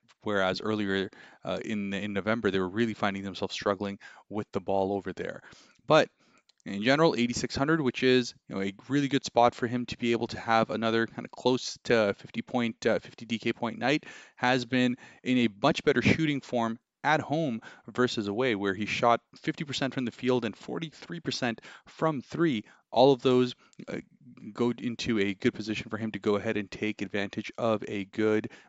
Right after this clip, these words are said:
matchup here. Moving on to the shooting guards, where a lot of these guys have kind of dual eligibility for me to be able to look at. Uh, going back to that Philly-Detroit game, I still do believe that Cade continues to be a very solid pick to take throughout, and it really just comes down to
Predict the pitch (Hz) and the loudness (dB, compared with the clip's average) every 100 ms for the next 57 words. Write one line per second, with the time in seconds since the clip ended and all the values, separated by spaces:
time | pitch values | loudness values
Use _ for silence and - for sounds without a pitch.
0 | - 104 98 - - - - 120 - - | -12 -8 -2 0 -2 -4 0 2 2 -4
1 | _ _ _ - _ _ _ _ _ _ | _ _ _ -20 _ _ _ _ _ _
2 | - 160 175 180 175 - 170 147 143 - | 2 4 6 6 4 2 -2 -2 -4 -2
3 | - 107 - - 104 110 - 113 107 - | 0 2 2 8 8 8 4 4 4 2
4 | - - 127 131 127 113 120 117 117 - | 0 6 8 8 6 -2 -2 0 -2 -4
5 | - 123 120 117 - 127 95 92 135 123 | -4 2 2 2 -4 -10 -8 -2 2 6
6 | 113 104 104 131 120 107 107 110 107 107 | 4 4 2 2 2 0 -6 -4 0 0
7 | 98 101 143 113 101 - - - 113 104 | 2 0 0 2 0 -2 -14 -6 -2 2
8 | 165 185 151 170 156 131 - 147 139 117 | 2 4 4 4 4 2 2 -2 -2 -2
9 | - 143 135 104 101 - - 156 139 135 | 0 0 2 -2 -2 -2 4 4 4 0
10 | 120 120 123 120 - - 123 123 - 127 | 2 2 2 0 0 0 2 2 -2 -6
11 | - 131 123 - 117 117 117 - - 117 | -4 -2 -4 -6 -2 -2 -4 -12 -8 -4
12 | 98 127 131 - 120 113 - 127 - 160 | 2 2 2 2 4 2 0 -6 -2 -2
13 | 165 - 110 110 - - - - 131 127 | -2 0 0 -2 -8 -20 -20 -8 -4 0
14 | 143 98 113 113 143 190 170 - 147 127 | 2 4 2 2 4 4 2 0 -2 0
15 | 123 120 - 131 | 0 0 2 0